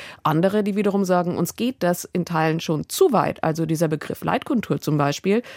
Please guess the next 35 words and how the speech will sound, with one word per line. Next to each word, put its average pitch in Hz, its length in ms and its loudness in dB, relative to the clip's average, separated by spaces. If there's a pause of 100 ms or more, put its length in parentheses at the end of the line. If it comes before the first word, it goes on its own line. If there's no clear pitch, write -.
(160)
den 165 120 0
findet 190 300 4
man 175 180 4
jetzt 170 180 -2
in 170 80 2
der 165 80 4
Programm- 156 340 -2
und 143 120 0
Grundsatzkommission, 160 840 2
gut, 185 140 -2
den 160 80 2
verteidigt 190 500 0
man 151 160 2
da 180 120 4
auch, 151 360 2
aber 165 220 0
es - 100 -8
gibt - 220 -8
auch 151 100 -2
Leute 165 280 0
in 175 60 0
der 170 120 0
C 180 120 -2
D 180 140 -2
U, 180 80 -2
die 185 140 0
sagen, 180 360 2
also - 180 -4
nee, 147 300 0
ich - 120 -16
kann - 100 -4
damit 143 180 2
überhaupt 143 360 2
nichts - 160 -2
anfangen. 143 420 0